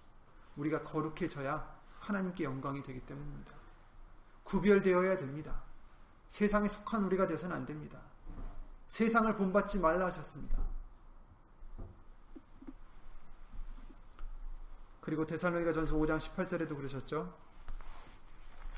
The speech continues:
데살로니가전서 오 장 십, 아, 오 장 말씀에 계속 나오는데, "너희끼리 화목하라.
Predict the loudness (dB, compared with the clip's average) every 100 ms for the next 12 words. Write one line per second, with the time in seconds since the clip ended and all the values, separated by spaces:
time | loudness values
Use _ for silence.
0 | -6 -8 -12 -14 -18 -6 0 2 2 2
1 | 2 0 0 0 2 2 2 -2 -4 -6
2 | -12 -8 -4 -2 -2 -4 -6 -8 -12 -10
3 | -2 0 2 0 0 2 2 2 0 0
4 | 0 0 0 0 0 -2 -8 -14 -16 -12
5 | -12 -10 -10 -10 -8 -2 0 0 -6 -12
6 | -14 -18 -6 2 2 2 0 -2 4 4
7 | 4 2 2 2 2 -4 -8 -14